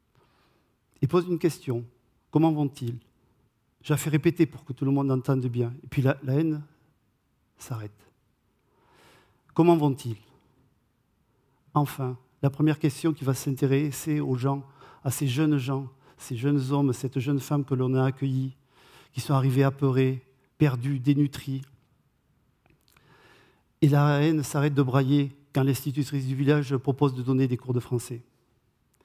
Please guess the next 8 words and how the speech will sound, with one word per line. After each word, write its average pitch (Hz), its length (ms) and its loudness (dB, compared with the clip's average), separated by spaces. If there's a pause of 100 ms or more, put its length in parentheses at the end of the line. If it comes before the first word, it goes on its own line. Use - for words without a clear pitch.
(2250)
Et 151 60 4
à 147 40 4
partir 170 280 -2
de 175 80 4
là, 196 160 4
dès 170 100 4
le 160 120 4
lendemain, 165 520 2